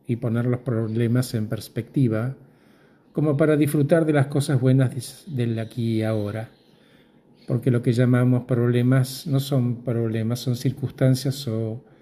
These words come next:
situaciones. Problemas son la guerra, el hambre, el dolor. La inteligencia espiritual es la capacidad de simplemente darnos cuenta de lo que ocurre dentro y fuera de cada uno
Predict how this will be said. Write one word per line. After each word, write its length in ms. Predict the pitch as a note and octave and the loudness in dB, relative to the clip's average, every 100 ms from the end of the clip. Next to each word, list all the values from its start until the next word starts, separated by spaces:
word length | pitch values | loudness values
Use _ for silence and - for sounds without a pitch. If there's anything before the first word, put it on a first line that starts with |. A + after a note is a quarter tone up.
| _ _ | _ _
situaciones. 920 | - A#2+ C3+ A#2 - E3+ A2+ A2 A#2 | -6 -4 -2 -2 2 2 2 -2 -8
Problemas 560 | - A2 A2+ C3 C3 B2+ | -6 -2 2 4 4 2
son 380 | - B2+ A2+ | -6 -8 -6
la 100 | A2+ | -4
guerra, 420 | A2 C3+ B2 A2+ A2 | 2 2 2 0 -2
el 100 | B2 | 2
hambre, 320 | B2+ A#2 A2 | 2 2 -2
el 120 | G#2+ | -6
dolor. 380 | G#2+ G#2+ A2+ - _ _ _ _ _ _ _ _ _ _ _ _ - _ - | -8 -6 -6 -10 _ _ _ _ _ _ _ _ _ _ _ _ -20 _ 2
La 80 | |
inteligencia 540 | C3+ C#3 C#3 E3 D3+ E3 | 4 4 4 4 4 2
espiritual 540 | D#3+ D3 C#3+ D3+ D#3 | 2 2 2 2 4
es 60 | C#3 | 4
la 120 | C3+ | 4
capacidad 520 | C3+ B2+ B2+ - B2+ | 2 -2 -2 2 4
de 100 | B2+ | 4
simplemente 680 | B2+ C3 B2+ B2+ B2+ B2+ C3 | 2 0 2 4 4 4 2
darnos 360 | A#2 A#2 A#2+ A2+ | 2 0 -2 -2
cuenta 420 | B2+ A#2+ A#2 A#2+ | 0 0 0 0
de 80 | A2 | 0
lo 160 | G#2+ | -2
que 100 | - | -4
ocurre 400 | G#2+ B2 A#2 A#2 | -4 -2 -2 0
dentro 460 | A2+ B2+ C#3+ D3 C#3 | 2 4 4 2 2
y 80 | A#2 | 2
fuera 460 | - A#2+ A#2+ B2 | -2 -2 0 0
de 140 | A2+ A2 | -2 -4
cada 280 | A2 A2 | -6 -4
uno 400 | A2 G#2+ A2 C#3 | -4 -4 -6 -8